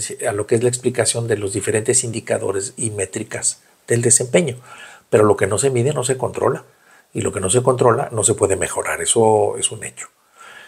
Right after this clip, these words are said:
Ahora, no todo se puede medir, pero se puede analizar. Las fo-, puedes tomarle fotos, puedes escucharlo, puedes medir las vibraciones, puedes tomar videos. A final de cuentas son evidencias que pueden ser verificables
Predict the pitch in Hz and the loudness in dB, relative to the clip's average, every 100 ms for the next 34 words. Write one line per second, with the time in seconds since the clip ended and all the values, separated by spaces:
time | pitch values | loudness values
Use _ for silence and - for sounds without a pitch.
0 | - - 90 98 117 147 170 - 123 117 | -4 -2 0 2 4 4 4 2 2 2
1 | 117 107 156 170 110 107 101 101 101 104 | 4 0 0 0 0 2 0 0 -2 0
2 | 110 110 - - - 98 - - - 107 | 0 0 0 0 0 -2 -4 -4 4 4
3 | - 92 92 92 - 143 143 120 - 101 | 4 -2 -2 0 4 4 4 0 0 -2
4 | 101 - - - 95 - 131 147 123 123 | -4 -6 -10 -10 -4 4 4 4 0 2
5 | 113 107 104 95 95 98 98 101 101 135 | 0 0 -4 -4 -2 -4 -6 -6 -4 -2
6 | 135 123 - - - - - - 123 107 | -2 -6 -14 -20 -20 -20 -20 4 6 6
7 | - - 101 107 104 107 127 139 123 - | 2 -2 0 2 2 6 6 6 2 -8
8 | _ _ 120 147 185 196 190 160 165 151 | _ _ -6 2 4 4 2 -2 0 -2
9 | 160 - 123 107 113 175 202 - 104 - | -2 2 2 4 0 0 0 0 0 -2
10 | - 107 117 120 110 110 120 117 - 117 | -4 -2 0 0 2 2 4 2 -2 -4
11 | 110 107 147 - | -4 -2 -6 -10